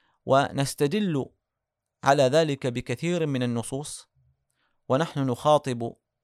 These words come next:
أناس المسلمين، وقد ندلل على أهمية القراءة بنماذج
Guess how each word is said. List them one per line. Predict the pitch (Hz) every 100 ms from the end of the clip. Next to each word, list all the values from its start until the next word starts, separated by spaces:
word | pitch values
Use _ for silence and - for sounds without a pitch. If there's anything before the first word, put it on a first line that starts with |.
| -
أناس | 135 135 135
المسلمين، | 123 120 - 117 117 151 - _ _ _ _ _ _ _ _ -
وقد | 135 180 185 120 - - _ _ _ _ _ _ _ _
ندلل | 139 139 170 196 151 117 - _
على | 127 139
أهمية | 135 127 135 170 156
القراءة | 135 - 123 135 110 117 _ _ -
بنماذج | 143 151 139 165 135 123 123